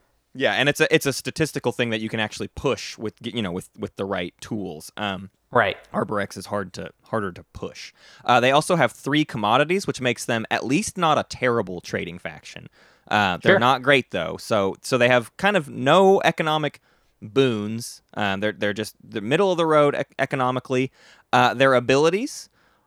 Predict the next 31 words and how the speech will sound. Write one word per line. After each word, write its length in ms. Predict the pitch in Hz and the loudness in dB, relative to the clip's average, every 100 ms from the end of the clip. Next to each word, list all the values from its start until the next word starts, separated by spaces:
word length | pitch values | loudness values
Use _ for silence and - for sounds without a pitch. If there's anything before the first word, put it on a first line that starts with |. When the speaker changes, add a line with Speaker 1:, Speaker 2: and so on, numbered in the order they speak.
| - | 0
Speaker 1:
are 400 | 120 117 110 104 - | 4 6 6 2 0
mitosis. 880 | 104 101 - 143 - 277 - - - - | -2 0 0 -2 -2 -6 -8 -12 -18 -2
Speaker 2:
Uh, 180 | 117 110 | 2 4
this 180 | 110 139 | 4 2
is 120 | 127 | 4
one 120 | 131 | 6
of 60 | 127 | 6
those, 220 | 120 110 | 6 6
like, 260 | 107 98 - | 6 4 2
sad, 580 | - 113 110 117 113 - - | 2 4 6 4 0 -8 0
uh, 380 | 120 113 113 - - | 4 6 6 4 2
one, 260 | 117 120 - | 4 4 4
uh, 140 | 120 - | 2 2
Speaker 1:
<laughs> 40 | |
Speaker 2:
abilities 480 | 135 120 123 123 123 | 2 6 6 6 2
to 80 | 139 | 4
read. 240 | 131 139 - - | 4 2 -4 -14
Speaker 1:
Right. 160 | - 87 | -6 2
Speaker 2:
Uh, 120 | 117 | 4
the 100 | 117 | 4
first 260 | - 151 | 4 4
sentence 520 | - 139 156 151 - - | 6 6 6 2 -6 -2
is 220 | 131 117 | 2 2
a 60 | 113 | 4
downer. 520 | 120 120 131 156 165 - | 6 6 6 4 2 2
"Your 160 | 131 170 | 4 4
space 420 | - - 254 240 | 2 2 4 2
stocks 640 | - 123 120 160 - - - - | 4 6 6 2 -4 -10 -10 0
cannot 580 | 180 180 180 156 165 | 4 6 8 6 4
produce 500 | - 156 139 131 135 - | 2 4 6 4 2 0
infantry." 600 | 165 185 - - - - | 2 2 0 0 0 0